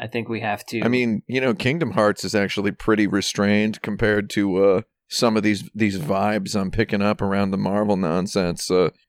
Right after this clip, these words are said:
Speaker 2: uh, Kingdom Hearts is actually pretty chill in terms of its own, uh, its own little, uh, there, there is a sort of a multiverse. Would you, what do we call this? It's a sort of a, a sort of a cousin of a multiverse going on in Kingdom Hearts, where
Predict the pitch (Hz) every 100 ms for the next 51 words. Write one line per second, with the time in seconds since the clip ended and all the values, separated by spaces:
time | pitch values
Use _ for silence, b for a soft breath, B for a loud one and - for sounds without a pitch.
0 | - 98 92 127 127 135 120 104 101 101
1 | 107 - 90 - - 135 269 - - -
2 | 156 90 71 _ _ - 110 98 113 107
3 | 95 98 95 - 101 120 113 95 92 92
4 | b b - 110 - 113 120 107 104 98
5 | 85 98 85 131 127 165 226 226 - 156
6 | 123 117 110 107 107 101 107 202 302 180
7 | 214 202 185 165 156 - b b 147 165
8 | 156 - 185 220 117 117 110 104 71 107
9 | - 185 117 104 - 123 113 101 95 98
10 | 98 92 92 90 82 - 95 95 92 87
11 | 87 73 92 92 87 90 98 85 82 -
12 | 98 90 92